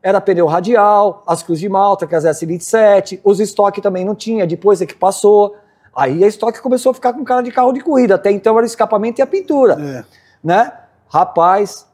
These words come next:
Speaker 1: soltou a classificação de divisão três, quem que me passa? Todo mundo, quem tá no meio, o original desse aqui, o Arthur passou.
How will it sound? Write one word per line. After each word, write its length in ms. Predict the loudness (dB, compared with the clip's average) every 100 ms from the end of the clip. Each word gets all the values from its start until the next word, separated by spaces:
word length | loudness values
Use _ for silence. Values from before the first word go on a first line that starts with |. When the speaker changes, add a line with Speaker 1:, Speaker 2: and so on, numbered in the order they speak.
| _
Speaker 1:
soltou 440 | -6 -2 -2 0 -2
a 60 |
classificação 680 | -2 -6 -6 -2 -2 0 -2
de 60 | 0
divisão 380 | -2 0 0 0
três, 320 | 0 0 0
quem 200 | -4 -2
que 120 | -4
me 100 | -6
passa? 400 | -2 -2 0 -2
Todo 240 | 0 0
mundo, 240 | -2 -2 -2
quem 140 | -2
tá 160 | -2 -2
no 100 | 0
meio, 380 | 2 2 0 -12 _ _ 0
o 100 | 2
original 460 | 2 -2 -2 -2
desse 220 | -2 -4 -6
aqui, 200 | -4 -2
o 80 |
Arthur 260 | -2 -2 -4
passou. 560 | -4 -6 0 0 0